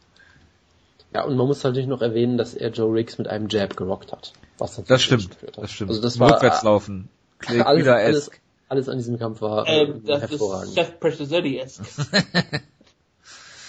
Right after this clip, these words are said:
Speaker 2: Äh, ja. James Krause gegen Sean Campbell müssen wir nicht drüber reden, oder?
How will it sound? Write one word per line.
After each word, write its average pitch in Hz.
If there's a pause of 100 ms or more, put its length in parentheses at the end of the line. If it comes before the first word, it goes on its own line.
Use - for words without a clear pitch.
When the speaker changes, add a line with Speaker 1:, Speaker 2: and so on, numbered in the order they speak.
(960)
Speaker 2:
Äh, 208
ja. 117 (880)
James 131
Krause 131
gegen 123
Sean 120
Campbell 117
müssen 107
wir 104
nicht 95
drüber 92
reden, 90
oder? 127